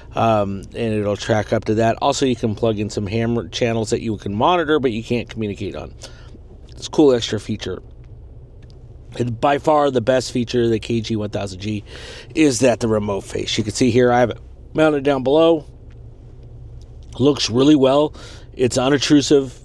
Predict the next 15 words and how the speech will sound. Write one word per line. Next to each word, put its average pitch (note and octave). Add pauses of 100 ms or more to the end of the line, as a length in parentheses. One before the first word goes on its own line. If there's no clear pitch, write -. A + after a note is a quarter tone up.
(140)
Looks C#3+
like C3
it's A#2+
part C#3
of C3+
the B2+
vehicle. B2+ (440)
Um, A2+
it's A#2
totally C#3
out B2
of B2
the A2+
way, A2+ (240)
and A2+